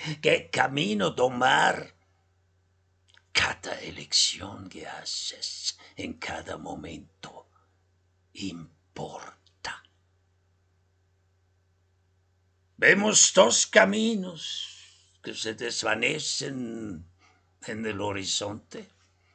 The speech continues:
y nos preguntamos, ¿qué camino deberíamos tomar? Aunque podemos ver solo hacia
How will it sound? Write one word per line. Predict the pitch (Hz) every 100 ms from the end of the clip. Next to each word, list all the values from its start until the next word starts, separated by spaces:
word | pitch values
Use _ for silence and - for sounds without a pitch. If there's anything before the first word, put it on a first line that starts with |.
| _ _ _ _ _ _ _ _ _ -
y | 92
nos | 98 -
preguntamos, | - 98 90 - - - - 165 - - - - _ _ _ _ _ _ _ _ _ _ _ _ _ _ -
¿qué | 117 123
camino | - 147 135 131 160 190 180
deberíamos | 139 117 117 117 127 127 - - - - - - -
tomar? | 110 95 95 - - _ _ _ _ _ _ _ _ _ _ _ _ _ _ _ _ _ _ -
Aunque | 156 139
podemos | 135 135 139 196 202 135 117
ver | 160 233 254 208
solo | - - 233 233 185
hacia | 156 151 147